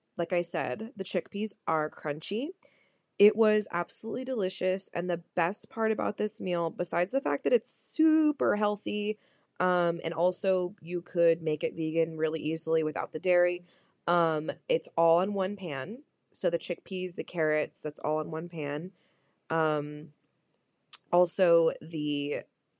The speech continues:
oil that you make, if you have a mortar and pestle, you can really just use that and not necessarily have to bring out a, a pitch. I don't know if you can hear that, but Doctor Kane is playing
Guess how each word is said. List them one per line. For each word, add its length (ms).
oil 340
that 120
you 140
make, 240
if 100
you 80
have 140
a 40
mortar 380
and 80
pestle, 480
you 140
can 200
really 340
just 260
use 220
that 280
and 140
not 180
necessarily 560
have 240
to 120
bring 220
out 160
a, 220
a 80
pitch. 400
I 80
don't 140
know 60
if 100
you 40
can 140
hear 140
that, 160
but 80
Doctor 260
Kane 220
is 120
playing 720